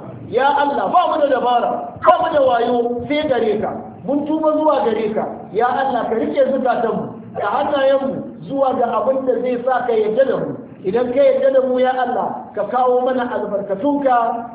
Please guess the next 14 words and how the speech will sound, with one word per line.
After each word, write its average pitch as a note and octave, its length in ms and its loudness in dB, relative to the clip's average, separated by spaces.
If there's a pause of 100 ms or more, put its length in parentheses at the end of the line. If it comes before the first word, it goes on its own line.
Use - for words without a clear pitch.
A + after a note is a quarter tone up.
(580)
masu A3 360 -4
yawa C4+ 680 2 (100)
a G3+ 80 0
duniya, C#4+ 880 2
kuma C4 240 -2
ka B3+ 80 0
iya A3 220 -2
shafe A3 320 0
mu C4+ 480 0
har A#3+ 260 0
zuwa C4+ 280 2
ga A3+ 100 0
lahira. B3+ 480 2 (440)
Innaka B3 520 0